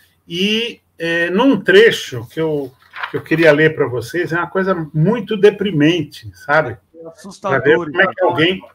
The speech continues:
Speaker 2: É assustador, cara. Eu li isso daí, eu fiquei espantado com a capacidade desse vagabundo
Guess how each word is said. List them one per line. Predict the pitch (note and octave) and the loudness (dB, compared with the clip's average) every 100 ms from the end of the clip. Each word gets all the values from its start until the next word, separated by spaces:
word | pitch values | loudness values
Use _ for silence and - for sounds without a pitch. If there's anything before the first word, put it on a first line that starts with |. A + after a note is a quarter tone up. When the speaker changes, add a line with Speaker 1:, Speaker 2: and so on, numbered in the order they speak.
| _ - _ _ - | _ -20 _ _ -20
Speaker 2:
É | D#3+ | -16
assustador, | E3 - F#3+ F#3+ G#3 G3+ - C#3+ C#3+ C3+ | -16 -18 -20 -18 -12 -10 -10 -10 -12 -10
cara. | B2 A2+ | -12 -10
Eu | C#3+ D#3+ | -12 -12
li | D3 D#3+ F#3 F#3+ | -12 -12 -12 -16
isso | - D#3+ | -14 -10
daí, | D3 C3+ D#3+ | -8 -8 -12
eu | E3+ | -14
fiquei | - - - D#3+ | -16 -20 -14 -14
espantado | D#3+ - F3 F3+ - C#3+ D3+ C#3+ | -16 -16 -16 -14 -10 -6 -6 -10
com | - | -14
a | D3 | -14
capacidade | - D3 D#3 - B2+ C3 C#3 | -14 -14 -14 -16 -12 -10 -10
desse | C3 - C#3+ A2+ G#2+ | -14 -20 -20 -18 -10
vagabundo | D3 E3 D#3+ G#2 G#2 C#3 D#3 D3+ | -10 -8 -14 -14 -14 -12 -12 -16